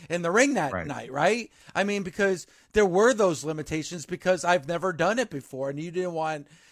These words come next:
Speaker 1: me to embarrass myself or the people in the ring or your company, and which I would never do. So there was limitations of what you were actually gonna have me do that night. Um, it, it's a fascinating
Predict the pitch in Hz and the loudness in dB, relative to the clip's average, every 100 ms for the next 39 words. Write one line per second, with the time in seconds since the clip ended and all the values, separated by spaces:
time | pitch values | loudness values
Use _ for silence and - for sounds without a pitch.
0 | _ 143 165 170 165 - 160 143 156 165 | _ -10 -4 -2 -2 -6 -6 0 2 2
1 | 160 165 147 175 165 160 165 160 - - | 0 -6 -4 -2 -2 -2 -6 -6 -8 -10
2 | 160 160 156 170 170 190 160 160 196 247 | -6 -6 -4 -4 0 0 -2 -10 -8 -10
3 | 262 175 - 107 _ _ 139 160 156 160 | -8 -12 -14 _ _ _ -8 -8 -2 -2
4 | 156 151 156 147 143 220 185 123 - 170 | -2 -4 -6 -6 -2 -2 -2 -6 -2 -2
5 | 156 - _ _ 180 185 180 143 160 180 | -2 -8 _ _ 2 4 2 -2 -2 -2
6 | 170 156 196 202 185 160 143 127 156 151 | -4 -4 -4 -6 -10 -8 -8 -4 -4 -4
7 | 151 147 156 151 165 160 147 135 131 143 | -4 0 0 -2 -8 -10 -8 -8 -4 -4
8 | 123 _ _ _ 147 165 117 214 214 151 | -4 _ _ _ -10 -8 -4 -4 0 -2
9 | 135 123 120 156 156 151 139 - _ _ | -2 -10 -6 0 2 2 0 -12 _ _
10 | _ _ _ - - _ _ _ _ _ | _ _ _ -14 -14 _ _ _ _ _
11 | - 196 190 202 208 190 190 170 165 151 | -8 -4 0 6 6 6 0 -2 -2 -4
12 | 147 143 | -8 -12